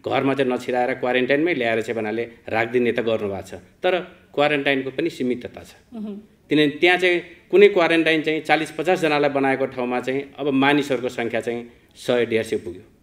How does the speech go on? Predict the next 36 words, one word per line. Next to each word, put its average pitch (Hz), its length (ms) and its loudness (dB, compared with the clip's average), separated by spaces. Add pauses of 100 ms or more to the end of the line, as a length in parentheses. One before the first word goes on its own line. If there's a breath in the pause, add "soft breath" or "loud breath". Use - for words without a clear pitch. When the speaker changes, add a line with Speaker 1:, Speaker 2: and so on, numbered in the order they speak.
(580)
Speaker 1:
अब 160 260 -4 (320)
स्थानीयले 190 540 4
चाहिँ 180 300 0 (500)
त्यो 190 100 10
मानिसलाई 170 480 4
त 156 80 -4
बाहिर 143 360 4
पठाउन 127 360 -4
त 123 40 -8
सकेनन्, 156 380 -6 (120)
अब 170 100 -6
त्यही 214 240 6
क्वारेन्टाइनमै 131 540 4
चाहिँ 139 180 0
भन्नाले 110 240 -2
राखिरहे। 98 480 -8 (380 soft breath)
र 160 100 4
त्यहाँ 208 340 6
बस्दाखेरि 175 500 2
पनि 160 340 2
एउटा 165 240 4
चाहिँ 156 200 0
हामीले 139 340 2 (320 loud breath)
सामान्य 147 500 2
चाहिँ 131 180 0
विद्यालय 131 400 4
सोच्छौँ, 95 300 -6
किनभने 147 320 2
प्रायः 147 400 4
जसो 139 160 -2
चाहिँ 139 200 2
राखिएका 139 540 4
चाहिँ 131 220 0
बोर्डिङ 135 260 4
स्कुल 127 200 -4
छैनन्, 104 280 -2